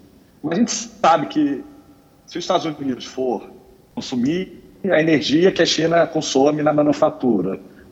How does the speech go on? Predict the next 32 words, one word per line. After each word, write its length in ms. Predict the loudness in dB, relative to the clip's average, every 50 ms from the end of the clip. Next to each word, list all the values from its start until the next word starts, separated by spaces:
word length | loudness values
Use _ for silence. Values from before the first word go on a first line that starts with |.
| -2 2
poluir 300 | 4 4 6 6 6 4
o 20 |
que 80 | 4 0
a 20 |
China 160 | 0 -2 -4
polui 260 | 0 0 2 2 4
na 80 | 4 2
manufatura, 1000 | 0 0 -4 -4 -8 -12 -12 -6 -2 -2 -2 0 0 0 0 0 -2 -4 -6 -8 -12 -20 -20 -20 -20 -20 _ _
tirar 320 | -4 -2 0 0 0 0
dinheiro 500 | -2 -4 -10 -12 -10 -8 -6 -6 -6 -8
de 100 | -12 -16
software, 580 | -18 -12 -8 -2 -2 -2 -2 -4 -8 -12 -14 -14
semicondutor, 840 | -14 -12 -14 -16 -14 -12 -10 -10 -10 -8 -4 0 0 0 0 -2 -6 -16 -20 -20 -20 -20 _ _ _ _
pra 120 | -4 -4
produzir 1000 | 0 0 0 2 2 0 0 2 2 4 6 8 8 8 8 6 6 4 2 0 -4 -14 -20 -20 -20 -14 -6 -4 -4
iPhone 380 | -4 -2 0 2 2 2 2
e 20 | 2
bateria 460 | 0 0 0 0 -2 0 2 2 2
lá. 340 | 2 2 0 0 -2 -4 -10 -20 -20 -20 -20 _ _ _ _ _ _ _
Vai 120 | -6 -6 -4
ser 80 | -4
um 40 | -2
país 220 | -2 -2 -2 -2 -4
menos 300 | -2 0 0 0 -2 -4
produtivo, 880 | -10 -18 -16 -12 -6 -4 -4 -4 -2 -2 0 2 2 2 2 2 0 2
onde 120 | 2 2
a 40 | 4
renda 200 | 2 2 2 2
vai 100 | 0 0
crescer 260 | 0 -4 0 0 2
menos. 500 | 2 2 4 2 2 0 -2 -8 -12 -16 -18 -20 -20 -20 -20 _ _ _ _ _ -20 -20 -20 -20 -20 _ _ _ _ _ -16 -4
Mas 280 | -4 -2 -2 -2 -8